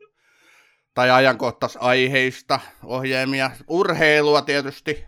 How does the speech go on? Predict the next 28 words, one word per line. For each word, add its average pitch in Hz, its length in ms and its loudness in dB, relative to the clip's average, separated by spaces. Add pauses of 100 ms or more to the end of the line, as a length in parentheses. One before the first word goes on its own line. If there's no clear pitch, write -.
kun 127 160 -12
tykkään 131 400 -6
urheilua 123 460 -6
seurata. 120 560 -6 (1300)
Nykyään 160 400 0
nää 156 180 4
niinku 147 260 -2
on 139 140 -4
tässä. - 440 -4
Jonkun 196 400 0
elokuvan 143 500 0
saatan 143 420 0
joskus 151 440 -4
katsoa, 123 520 -4
jos 135 240 -6
se 123 80 -8
sattuu 120 420 -6
samaan 127 420 0
aikaan, 110 360 -2
kun 98 100 -16
mä 101 180 -4
avaan 101 260 -2
telkkarini 92 680 -8
alkamaan 87 680 -12
tai 90 220 -12
jotain 95 380 -10
tällaista, 92 540 -8
mut 90 280 -18